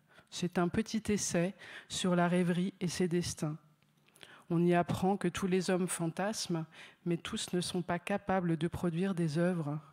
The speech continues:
La différence entre un rêveur ordinaire et un artiste est que celui-ci a du pouvoir sur son imagination. « Loin de livrer au hasard »,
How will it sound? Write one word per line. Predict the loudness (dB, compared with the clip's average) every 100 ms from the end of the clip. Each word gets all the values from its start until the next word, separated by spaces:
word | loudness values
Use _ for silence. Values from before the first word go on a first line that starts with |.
| _ -20 -20 _ _ _ _
La | -4
différence | -2 -2 0 2 2 0
entre | -4 -2 0
un | 0
rêveur | 0 2 2 2 2
ordinaire | 0 -2 0 2 2 2 0
et | 0
un | 2 2
artiste | 0 -6 -6 -8 -8 -14 -18 -20 -20 -20 _ -6
est | -2
que | -2
celui-ci | -2 -2 -2 -4 -4 -6 -6 -4
a | -2
du | -2
pouvoir | -4 -4 0 0 -2 -4
sur | -8 -8
son | -4 -2
imagination. « | 0 2 2 2 2 0 0 -2 -2 -4 -18 _ _ _ _ _ _ _ _ -14 -14 -14 -2
Loin | 4 8 8
de | 6
livrer | 4 4 6 8
au | 8
hasard », | 8 6 6 6 6 2